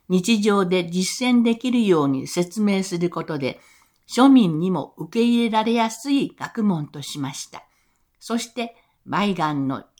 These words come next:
弟子らによって各地に神学を学ぶ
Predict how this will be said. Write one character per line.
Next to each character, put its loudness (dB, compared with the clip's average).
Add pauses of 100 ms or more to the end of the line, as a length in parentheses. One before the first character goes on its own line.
(140)
弟 -2
子 -4
ら 0
に -2
よ -2
っ -12
て -12 (200)
各 -2
地 -8
に -2 (220)
神 6
学 0
を 0
学 -2
ぶ -4